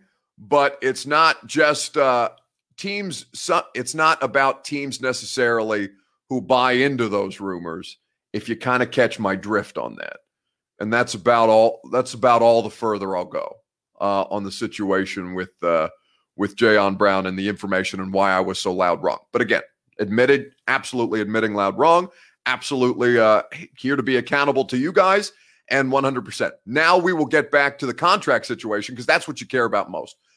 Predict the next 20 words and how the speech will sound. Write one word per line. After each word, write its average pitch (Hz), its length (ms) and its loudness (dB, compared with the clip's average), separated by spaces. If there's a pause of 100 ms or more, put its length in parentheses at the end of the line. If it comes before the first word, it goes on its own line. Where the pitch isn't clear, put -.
(140)
Jayon 135 280 2
Brown 123 200 2
is 113 120 -8
back. 170 380 0 (180)
He's 107 160 -8
on 113 100 -2
a 110 60 -6
one-year 104 340 -8
deal. 165 460 -2
It's - 80 -20
gonna 110 140 -12
cost 117 260 -6
you 117 80 -14
five 135 320 0
point 139 200 -6
two 151 140 -8
five 127 340 -2
million 170 400 -2 (280)
this 220 280 0
year, 104 280 -2